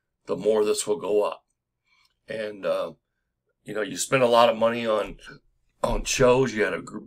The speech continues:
big, nice booth there. <clears throat> Excuse me. And, um, all you have to do is put your effort into your website,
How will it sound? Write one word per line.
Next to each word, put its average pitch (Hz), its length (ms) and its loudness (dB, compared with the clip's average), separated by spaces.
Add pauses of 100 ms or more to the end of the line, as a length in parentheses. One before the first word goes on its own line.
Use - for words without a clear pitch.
big, 117 340 -2
nice 110 320 0
booth 117 380 -4
there. 127 300 2 (320)
<clears throat> - 340 -20
Excuse - 340 -6
me. 95 200 -12 (420)
And, 117 320 -2
um, 101 380 -2 (1040)
all 113 180 -2
you 113 100 -2
have 110 100 -4
to - 80 -16
do 117 180 -2
is 113 80 -8
put - 260 -14
your 101 400 -10
effort 107 320 -8
into 98 280 -8
your 82 140 -12
website, 135 600 -4